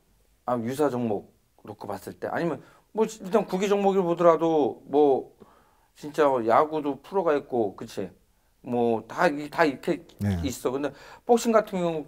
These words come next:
Speaker 1: 쉽게 말하면 비슷하면 복싱 같은 경우 프로 아마가 있어. 근데 아마에서 프로로 가서 프로 라이선스 다시 아마로 시합을 못 뛰어.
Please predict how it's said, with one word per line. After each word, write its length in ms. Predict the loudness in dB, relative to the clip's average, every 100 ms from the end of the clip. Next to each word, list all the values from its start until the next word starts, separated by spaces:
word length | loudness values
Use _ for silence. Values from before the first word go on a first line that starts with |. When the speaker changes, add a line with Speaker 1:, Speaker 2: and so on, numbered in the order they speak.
| -14 -20
Speaker 1:
쉽게 360 | -14 -6 -2
말하면 180 | -2 -2
비슷하면 340 | -10 -6 -6
복싱 320 | -6 -10 -8 -6
같은 160 | -6 -6
경우 100 | -8
프로 300 | -2 2 4
아마가 400 | 2 4 4 4
있어. 240 | 0 -8
근데 180 | -4 -6 -6 -10 4
아마에서 600 | 4 8 6 6 2 0
프로로 340 | 0 4 4
가서 220 | 4 0
프로 220 | -2 0
라이선스 420 | 2 0 -2 -10 -8
다시 240 | -6 -4
아마로 300 | -2 0 -2
시합을 260 | -2 -6 -6
못 180 | -12
뛰어. 140 | -14